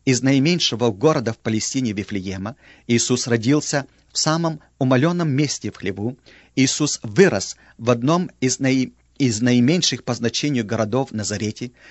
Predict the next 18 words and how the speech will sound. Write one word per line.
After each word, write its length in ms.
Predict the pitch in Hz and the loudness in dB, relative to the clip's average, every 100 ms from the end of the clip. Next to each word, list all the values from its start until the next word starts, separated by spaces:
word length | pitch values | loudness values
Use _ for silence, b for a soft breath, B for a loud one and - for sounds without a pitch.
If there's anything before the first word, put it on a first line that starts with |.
| B B | B B
Иисус 460 | 123 123 143 143 - | 2 2 0 -2 -2
занимался 720 | 120 135 135 147 156 - - | 0 2 4 4 2 -2 -2
одной 300 | 135 143 147 | 0 0 0
из 180 | 139 | 0
самых 340 | - 156 170 147 | -2 -2 -2 -2
скромных 540 | - - 160 156 143 | -4 0 0 0 -4
профессий — 560 | - 131 156 147 110 101 b b | -2 -2 -2 -2 -4 -8 b b
плотничеством. 800 | - 104 113 117 - 120 - 131 - b b b | -6 -2 -2 -4 -8 -8 -6 -8 -8 b b b
Иисус 400 | 151 - 147 - | 0 2 -2 -2
прожил 540 | - 135 - 190 151 - _ _ _ _ | -2 0 4 2 2 -8 _ _ _ _
первых 440 | - 190 185 156 - | 2 2 2 -6 -8
тридцать 520 | - 196 - 170 117 | -6 -6 -4 -6 -2
лет 160 | 160 - | -2 -2
своей 320 | - 120 117 | 0 2 2
святой 420 | - 117 123 147 | 0 -2 -2 -2
жизни 460 | - 120 101 123 B B B _ | 2 0 0 -4 B B B _
в 60 | - | 0
уединении 880 | 123 107 110 113 170 123 110 110 | 2 2 2 2 2 2 2 0